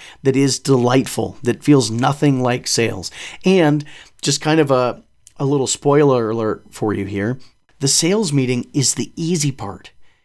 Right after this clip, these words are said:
because we've already done all the selling. All right, so in the next episode, we're gonna dig deep into the nuts and bolts of the sales meeting, the exact sales meeting workflow. Uh, but again, I want you to realize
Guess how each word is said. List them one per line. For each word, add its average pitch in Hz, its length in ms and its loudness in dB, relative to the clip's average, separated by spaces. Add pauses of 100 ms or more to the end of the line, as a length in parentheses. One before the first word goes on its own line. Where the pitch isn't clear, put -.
(220)
because 143 240 -4
we've 135 220 0 (100)
already 180 520 2
done 127 440 -2 (100)
all 107 320 -4
the 110 180 -6
selling. 98 420 -2 (380)
All 120 80 -4
right, 165 280 -2
so - 280 2 (260)
in 151 100 2
the 147 60 6
next 160 220 2
episode, 180 480 2 (200)
we're 147 220 4
gonna 139 160 2
dig 127 240 -2
deep 196 320 -2
into 156 500 4
the 127 340 -2
nuts 139 360 2
and 147 220 0
bolts 143 340 2
of 131 180 -6
the 120 80 -2
sales 113 380 0
meeting, 107 260 -2
the 113 120 -2
exact 113 420 -2
sales 135 320 0
meeting 117 280 -2
workflow. 170 600 0 (360)
Uh, 113 140 0
but 123 160 0
again, 135 340 2
I - 100 -4
want 123 260 0
you 135 100 0
to 131 40 -2
realize 127 560 2